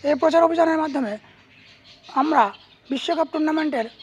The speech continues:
আনন্দ দেশের প্রত্যেকটা প্রান্তে ছড়িয়ে দিতে চাই। দেশের প্রত্যেক সমর্থক যাতে নিখরচায় নিজেদের মোবাইল ফোনে এই ম্যাচ উপভোগ করতে পারে, সেটা আমাদের একমাত্র লক্ষ্য। অর্থাৎ আরও স্পষ্টভাবে বোঝা যাচ্ছে যে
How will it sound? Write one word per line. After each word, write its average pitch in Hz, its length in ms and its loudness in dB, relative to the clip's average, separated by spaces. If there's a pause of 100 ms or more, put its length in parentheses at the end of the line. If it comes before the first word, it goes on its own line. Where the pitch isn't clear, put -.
আনন্দ 302 280 -2
দেশের 285 240 -4
প্রত্যেকটা 302 480 -4
প্রান্তে 294 280 -2
ছড়িয়ে 269 320 -2
দিতে 240 100 -2
চাই। 170 220 -8 (720)
দেশের 277 240 0
প্রত্যেক 320 360 -2
সমর্থক 320 380 -2
যাতে 233 300 -4 (340)
নিখরচায় 311 440 2
নিজেদের 311 340 -2
মোবাইল 294 300 0
ফোনে 240 260 -2 (300)
এই 277 100 -2
ম্যাচ 302 280 0
উপভোগ 285 240 0
করতে 302 240 -2
পারে, 220 220 0 (140)
সেটা 311 260 -2
আমাদের 294 220 -2
একমাত্র 277 400 0
লক্ষ্য। 233 300 -2 (460)
অর্থাৎ 277 320 4 (260)
আরও 294 180 6
স্পষ্টভাবে 311 600 -2
বোঝা 277 200 0
যাচ্ছে 294 240 0
যে 220 180 -2